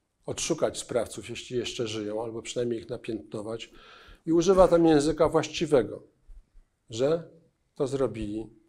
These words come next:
tacy i tacy sprawcy. W odpowiedzi uzyskuje coś, co go szokuje. Tego człowieka tak potraktować nie wolno było. Tak jak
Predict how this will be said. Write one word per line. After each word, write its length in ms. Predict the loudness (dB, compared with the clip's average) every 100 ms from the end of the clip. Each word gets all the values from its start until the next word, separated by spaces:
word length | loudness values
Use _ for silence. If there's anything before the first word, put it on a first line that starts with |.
| _ _ -2
tacy 360 | -2 0 -4
i 120 | -6 -4
tacy 420 | -4 -4 -8 -10
sprawcy. 640 | -12 -4 -4 -4 -12 -16 -18 _ _ _ _ 0
W 20 |
odpowiedzi 480 | 0 2 -2 0 0
uzyskuje 680 | 0 -2 -2 0 2 0 -4 -6
coś, 480 | 2 4 2 -8 -16 -10
co 140 | -6
go 120 | -6
szokuje. 560 | -4 -8 -6 -4 -4 -4
Tego 240 | -6 -6
człowieka 580 | -4 -4 -4 -2 -4 -4 -14 _ -12
tak 160 | -10
potraktować 840 | -8 -6 -8 -6 -6 -6 -8 -10 _ _ -6
nie 100 | -2
wolno 400 | 0 -2 -4 -10
było. 320 | -12 -12 -14 -18 -20 -20 -2
Tak 140 | 2 4
jak 340 | 2 2